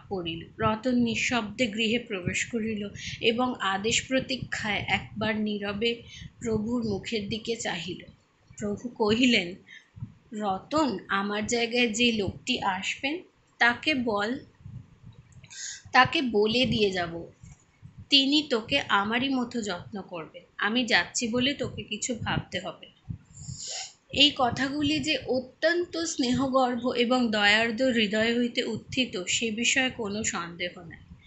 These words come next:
কিন্তু নারীর হৃদয় কে বুঝিবে? রতন অনেক দিন প্রভুর অনেক তিরস্কার নীরবে সহ্য করিয়াছে, কিন্তু এই নরম কথা সহিতে পারিল না।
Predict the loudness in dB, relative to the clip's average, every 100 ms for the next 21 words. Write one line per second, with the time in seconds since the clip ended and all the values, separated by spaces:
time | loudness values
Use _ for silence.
0 | -20 -20 -2 0 0 0 2 4 4 4
1 | 2 2 2 2 0 0 -2 0 0 -2
2 | -2 -2 -4 -10 -16 -20 -20 -14 -12 -8
3 | 4 4 4 0 0 2 2 4 2 2
4 | 0 2 0 -2 0 0 2 0 0 2
5 | 4 2 0 0 2 4 4 2 0 0
6 | 0 -2 0 -2 -2 -4 -6 -8 -6 -6
7 | -8 -10 -10 -10 -10 -16 -18 _ _ _
8 | _ -8 -4 -2 -2 2 4 4 2 2
9 | 2 2 2 4 4 4 0 2 0 -2
10 | -4 -4 -6 -6 -10 -10 -12 -14 -18